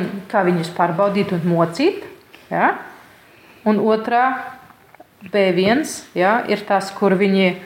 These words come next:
pēc tur vidēja daļa saprot, ka, u, kaut kur mēs tur tā nepareizi sapratamies, un tagad mums tā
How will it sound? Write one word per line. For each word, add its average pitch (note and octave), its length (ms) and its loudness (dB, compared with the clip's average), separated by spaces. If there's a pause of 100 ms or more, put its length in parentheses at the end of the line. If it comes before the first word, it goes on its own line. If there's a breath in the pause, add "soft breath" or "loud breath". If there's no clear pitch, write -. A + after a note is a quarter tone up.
(340 loud breath)
pēc F#3 400 -2
tur F3+ 180 0
vidēja F3+ 480 2
daļa E3 300 2 (240)
saprot, F#3 580 -2
ka, D#3+ 300 2
u, E3+ 180 0
kaut D#3+ 320 -2
kur E3+ 160 -2
mēs D#3 240 -2
tur - 160 -10
tā D3+ 140 0
nepareizi D#3 580 0
sapratamies, G#3 920 -2
un E3+ 140 -8
tagad D#3+ 320 -2
mums D#3 240 -8
tā D#3+ 220 0